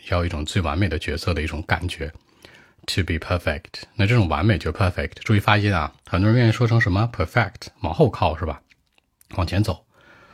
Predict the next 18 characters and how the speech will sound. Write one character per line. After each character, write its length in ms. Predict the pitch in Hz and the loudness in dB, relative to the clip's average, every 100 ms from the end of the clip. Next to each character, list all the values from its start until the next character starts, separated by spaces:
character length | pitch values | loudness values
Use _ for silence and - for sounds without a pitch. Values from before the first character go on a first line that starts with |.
| - | -8
I 240 | - 95 87 | -2 0 0
had 200 | 95 90 - | 0 -4 -4
to 60 | |
be 100 | 82 | -4
perfect 580 | 82 - 87 78 76 - | -4 -4 -2 -4 -6 -6
in 240 | 80 76 80 - | -6 -6 -8 -6
everyday 340 | 95 82 80 | -4 -2 -4
life， 440 | 76 71 78 - - | -6 -6 -10 -14 -10
对 120 | - | -4
吧？ 180 | 80 71 _ - - - | -4 -4 _ -20 -20 -2
尤 100 | 127 | 2
其 140 | 123 | 4
在 120 | 113 117 | 4 4
谁 140 | 107 | 2
的 80 | 85 | 0
面 180 | 92 98 | 0 0
前 220 | - 73 | -2 -6
呢？ 160 | 71 | -8